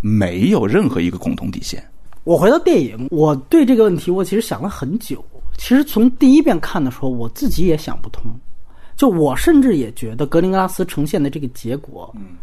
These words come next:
Speaker 2: 很可能是他在不置可否当中对于挪威的整个法治体系的一种嘲讽。
Speaker 1: 也有一种推的感觉。
Speaker 2: 我，我，我第一次看的时候，我是这样的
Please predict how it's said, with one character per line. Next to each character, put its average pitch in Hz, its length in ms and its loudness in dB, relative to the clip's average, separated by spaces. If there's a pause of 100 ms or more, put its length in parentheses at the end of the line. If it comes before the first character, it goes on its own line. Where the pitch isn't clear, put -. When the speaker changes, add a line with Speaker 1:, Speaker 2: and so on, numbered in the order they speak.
(400)
Speaker 2:
很 190 220 4
可 180 200 0
能 113 220 -6
是 - 200 -8
他 160 200 -2
在 156 200 -2 (100)
不 156 160 -4
置 190 200 -2
可 - 260 -4
否 156 240 -12
当 143 180 -6
中 147 260 -6 (220)
对 185 160 4
于 123 380 -2
挪 135 320 -4
威 160 200 -2
的 151 160 -6
整 123 240 -12
个 135 200 -10
法 117 200 -14
治 139 140 -10
体 110 240 -18
系 139 160 -10
的 127 60 -6
一 127 120 -8
种 120 160 -10 (140)
嘲 107 260 -8
讽。 - 160 -14 (220)
Speaker 1:
也 110 120 -8
有 110 60 -6
一 113 60 -4
种 170 160 4
推 190 260 2
的 143 60 -4
感 - 100 -6
觉。 196 80 2
Speaker 2:
我， 196 60 6
我， - 40 6
我 196 40 4
第 262 240 4
一 302 80 6
次 285 160 2
看 214 180 0
的 160 60 0
时 156 80 -2
候， 165 80 6
我 135 140 0
是 127 80 -6
这 127 100 -4
样 143 180 2
的 117 300 -4